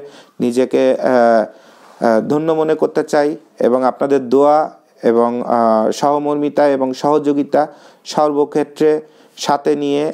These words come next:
আমি কাজ করতে চাই খানস গ্লোবালের জন্য। আমি যখন খানস গ্লোবালের হয়ে কাজ করছি, কেউ চিন্তা করবেন না আমি খানস গ্লোবালের মালিক, কেউ চিন্তা করবেন না আমি খানস গ্লোবালের একক ডিসিশনের অধিকারী।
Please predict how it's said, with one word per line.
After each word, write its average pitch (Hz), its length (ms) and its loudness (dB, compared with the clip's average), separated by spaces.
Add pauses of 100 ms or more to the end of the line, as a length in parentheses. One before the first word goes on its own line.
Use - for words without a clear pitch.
আমি 127 220 -2
কাজ 127 280 -2
করতে 147 300 -2
চাই 151 280 -2
খানস 135 280 -4
গ্লোবালের 117 460 2
জন্য। 101 400 -2 (400)
আমি 147 220 -2
যখন 165 280 -2
খানস 151 340 -4
গ্লোবালের 151 580 2
হয়ে 147 180 2
কাজ 139 300 0
করছি, 156 420 -2
কেউ 165 240 2
চিন্তা 165 320 -2
করবেন 156 320 0
না 156 240 -2 (320)
আমি 143 180 0
খানস 143 320 -2
গ্লোবালের 143 460 0
মালিক, 139 460 0 (380)
কেউ - 160 0
চিন্তা 147 320 -4
করবেন 139 300 0
না 151 260 0
আমি 127 220 -2
খানস 127 360 -4
গ্লোবালের 139 460 2 (100)
একক 135 280 0
ডিসিশনের 131 640 -2
অধিকারী। 120 540 -2